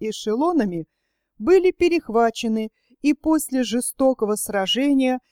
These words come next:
разбиты где-то в районе Подсолнечной. И только один "Юнкерс" прорвался сквозь кольцо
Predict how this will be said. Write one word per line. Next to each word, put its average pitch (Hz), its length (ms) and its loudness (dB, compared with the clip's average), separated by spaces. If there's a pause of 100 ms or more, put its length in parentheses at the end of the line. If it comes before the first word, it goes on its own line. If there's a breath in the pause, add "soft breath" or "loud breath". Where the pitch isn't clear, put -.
(200)
разбиты 262 760 0
где-то 247 420 -4
в 254 60 -2
районе 294 560 0
Подсолнечной. 185 1160 -2 (460)
И 302 220 4
только 311 520 0
один 269 400 2
"Юнкерс" 226 800 0
прорвался 233 800 0
сквозь 208 440 0
кольцо 247 560 -2